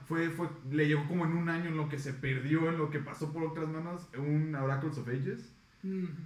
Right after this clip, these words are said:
Speaker 1: que, que quería mucho, la verdad. Yo lo quería mucho ese juego. Pero lo, lo curioso es, ¿qué pasó con ese Aliento de Paz? Se perdió. En mi,
Speaker 2: No.
Speaker 1: ya en mi posesión. De, de que volvió a mí, se perdió.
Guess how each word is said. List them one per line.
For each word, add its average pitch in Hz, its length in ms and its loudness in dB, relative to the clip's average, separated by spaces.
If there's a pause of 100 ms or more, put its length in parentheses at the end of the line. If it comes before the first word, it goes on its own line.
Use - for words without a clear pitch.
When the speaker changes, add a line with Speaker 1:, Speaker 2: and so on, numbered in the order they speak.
Speaker 1:
que, 123 240 -2
que 127 160 0
quería 135 300 2
mucho, 160 460 2
la 135 100 4
verdad. 127 280 2
Yo 147 100 2
lo 156 100 2
quería 143 160 0
mucho 147 220 0
ese - 100 -8
juego. 160 400 -2 (840)
Pero 147 220 4
lo, 147 220 6
lo 151 200 6
curioso 156 380 4
es, 185 300 -2
¿qué 190 100 2
pasó 180 320 -4
con 160 140 -4
ese 151 160 -2
Aliento 151 240 -4
de 139 80 -4
Paz? 131 340 -6 (1300)
Se 131 120 -8
perdió. 104 340 -4 (480)
En 120 280 2
mi, 123 180 4
Speaker 2:
No. 131 60 2
Speaker 1:
ya 135 100 6
en 143 140 6
mi 143 60 2
posesión. 127 460 0
De, 120 180 4
de 131 260 2
que 143 100 4
volvió 143 280 6
a 175 80 4
mí, 190 280 4
se 135 180 -4
perdió. 113 480 -4